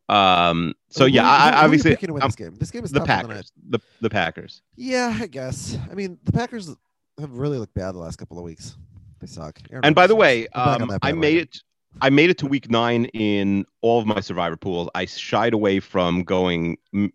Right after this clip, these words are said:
Speaker 1: uh, mini in the
Speaker 2: You ignored me there.
Speaker 1: anti-Survivor.
Speaker 2: Good job. Yeah.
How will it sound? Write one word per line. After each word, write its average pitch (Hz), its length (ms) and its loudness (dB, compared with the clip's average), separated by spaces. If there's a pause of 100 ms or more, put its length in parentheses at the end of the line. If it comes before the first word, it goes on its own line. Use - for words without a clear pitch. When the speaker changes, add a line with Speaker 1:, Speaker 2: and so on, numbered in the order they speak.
Speaker 1:
uh, 82 180 -2
mini 92 380 4
in 87 140 -4
the 87 60 -2
Speaker 2:
You 165 120 2
ignored 165 300 2
me 90 60 -8
there. 82 100 -6
Speaker 1:
anti-Survivor. 82 320 -8
Speaker 2:
Good 95 140 -10
job. 80 240 -12
Yeah. 76 240 -12